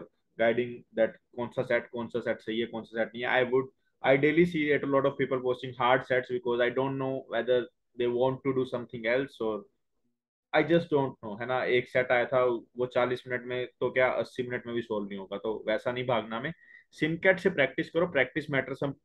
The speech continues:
lot। सॉल्यूशन देखते रहो यार, वीडियो सॉल्यूशन देखते रहो, गुड फील करते रहो, "हाँ यार, ये तो ऐसे वीडियो सॉल्यूशन ऐसे कर दिया, ठीक है, मैं भी कर दूंगा," लेकिन ऐसा होता नहीं है।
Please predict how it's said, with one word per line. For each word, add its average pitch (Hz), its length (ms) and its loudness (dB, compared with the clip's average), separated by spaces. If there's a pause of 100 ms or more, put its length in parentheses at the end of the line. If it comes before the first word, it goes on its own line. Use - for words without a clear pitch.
(160)
lot। 170 280 4 (480)
सॉल्यूशन 170 400 6
देखते 175 300 6
रहो 170 160 10
यार, 165 220 6
वीडियो 160 260 2
सॉल्यूशन 156 380 -4
देखते 147 280 4
रहो, 151 200 6
गुड 147 220 0
फील 143 220 -2
करते 139 260 2
रहो, 139 140 4
"हाँ 135 220 4
यार, 135 200 4
ये 131 100 0
तो 131 100 -2
ऐसे 127 220 0
वीडियो 127 220 0
सॉल्यूशन 127 340 -2
ऐसे 127 220 -2
कर 160 140 0
दिया, 139 200 0 (340)
ठीक 151 120 0
है, 156 100 4
मैं 139 140 0
भी 143 80 0
कर 123 140 -2
दूंगा," 107 240 -12 (280)
लेकिन 147 300 0 (200)
ऐसा 131 200 2
होता 139 280 2
नहीं 147 180 -2
है। 190 60 -2